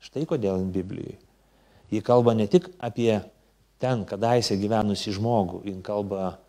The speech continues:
apie kiekvieną iš mūsų. Apie žmonės, kurie gyveno po jo ištisas kartos. Tūkstantis metų iki Jėzaus, du tūkstančiai metai, metų po Kristaus. Jis kalba apie kiekvieną iš mūsų. Mes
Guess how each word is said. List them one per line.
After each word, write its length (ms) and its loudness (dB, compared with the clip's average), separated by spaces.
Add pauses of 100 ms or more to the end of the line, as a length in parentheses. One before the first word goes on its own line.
(140)
apie 180 -8
kiekvieną 400 -4
iš 160 -8
mūsų. 400 -2 (960)
Apie 240 -2
žmonės, 420 4
kurie 240 0
gyveno 380 2
po 160 -2
jo 180 4
ištisas 460 -6
kartos. 480 -10 (760)
Tūkstantis 480 0
metų 380 -4
iki 160 -12
Jėzaus, 560 0 (520)
du 160 0
tūkstančiai 500 -2
metai, 340 -2 (360)
metų 320 -6
po 140 -8
Kristaus. 640 0 (1500)
Jis 120 0
kalba 300 6
apie 160 0
kiekvieną 320 6
iš 180 0
mūsų. 400 6
Mes 400 2